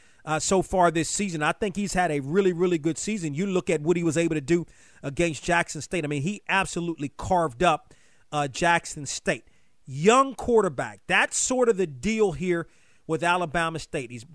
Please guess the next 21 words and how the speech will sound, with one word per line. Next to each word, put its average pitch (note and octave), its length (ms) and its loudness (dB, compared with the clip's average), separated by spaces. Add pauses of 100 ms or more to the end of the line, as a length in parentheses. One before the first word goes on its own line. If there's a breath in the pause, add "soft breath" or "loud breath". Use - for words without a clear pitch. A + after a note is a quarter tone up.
(100)
he's D3 200 -12
played A3 240 -2
in B3 80 -8
some A#3 180 -6
big F#3+ 200 -2
games. G3 180 -6
I G3 40 -6
mean, F#3+ 120 -8
the F3 80 -6
game A#3 240 -4
against C#4+ 240 -10
Jackson A3 320 -6
State G3+ 240 -6
was D3+ 120 -8
a C#3+ 100 -6
big-time F3 680 -6
football D#3 400 -2
game C3+ 300 -8 (600 soft breath)
for F3+ 320 0
Alabama E3 600 0
State. E3+ 400 -4